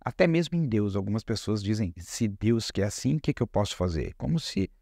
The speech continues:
Deus fosse o culpado da vida que elas vivem. Então,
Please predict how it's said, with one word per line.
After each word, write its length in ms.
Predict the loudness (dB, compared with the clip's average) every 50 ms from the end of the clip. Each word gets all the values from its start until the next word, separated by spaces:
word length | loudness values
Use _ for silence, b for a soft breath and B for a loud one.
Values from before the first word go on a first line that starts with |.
| _ -6
Deus 200 | -2 0 0 0
fosse 200 | 0 -2 -2 -2
o 40 | -2
culpado 560 | -2 -2 -4 -4 0 0 0 0 2 -2 0
da 120 | 2 2 2
vida 300 | 2 2 0 0 -2 -2
que 100 | 0 0
elas 240 | 2 2 0 0
vivem. 600 | 0 0 0 0 -2 -2 _ -10 -8 -8 -8 -8 -10 -18 -20 -20 -20 _ -8
Então, 420 | -4 -2 2 2 4 4 2 0